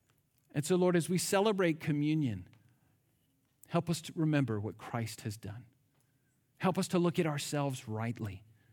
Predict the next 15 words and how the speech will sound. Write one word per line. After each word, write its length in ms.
Help 260
us 140
to 120
look 220
at 80
our 160
neighbors 760
rightly. 600
For 60
we 160
are 40
thankful 520
for 140
these 240
things 560